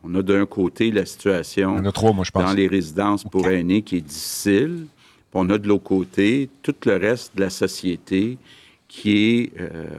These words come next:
Speaker 1: relativement, euh, stable. Je veux juste vous dire, ce n'est pas unique au Québec, ça. Beaucoup d'endroits dans le monde, euh, puis si vous lisez un peu, vous allez voir, beaucoup dans le monde,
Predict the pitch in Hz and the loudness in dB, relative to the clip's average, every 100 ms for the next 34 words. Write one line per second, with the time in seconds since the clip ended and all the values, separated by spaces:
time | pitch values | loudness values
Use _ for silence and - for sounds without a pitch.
0 | 80 104 180 - - 107 85 92 98 101 | -4 0 0 -2 -2 -2 0 0 0 0
1 | - - 80 73 71 - - - 101 92 | -4 -12 -18 -18 -18 -18 -12 -2 0 0
2 | - - - - _ _ _ _ _ _ | -4 -10 -16 -20 _ _ _ _ _ _
3 | _ - 85 104 113 285 285 117 87 110 | _ -16 -8 -4 -2 -2 0 -2 4 4
4 | 147 - - _ - - - 110 123 - | 4 0 -8 _ -18 -6 0 4 2 2
5 | 233 226 - - 113 104 120 - - - | 2 0 -2 4 6 6 4 0 -8 -6
6 | 101 95 - 85 85 85 _ - - - | -2 -2 -2 -4 -4 -8 _ -20 -20 -20
7 | _ _ _ _ _ _ 85 82 110 190 | _ _ _ _ _ _ _ -2 0 0
8 | - 220 156 104 95 90 107 127 90 87 | -4 -2 2 2 2 2 2 2 -2 -2
9 | 87 90 107 131 147 135 113 _ _ _ | -2 0 0 0 -4 -8 -14 _ _ _
10 | _ 82 85 82 85 - - - 104 87 | _ -10 -8 -10 -12 -18 -18 -8 -6 -4
11 | 85 90 80 113 110 87 - 113 139 98 | -2 -2 0 0 2 -2 -4 -2 0 2
12 | 92 90 82 92 110 139 147 - - _ | 2 2 2 2 2 0 -4 -12 -20 _
13 | 117 - 180 123 98 95 101 113 131 139 | -2 0 2 2 2 2 2 2 0 -2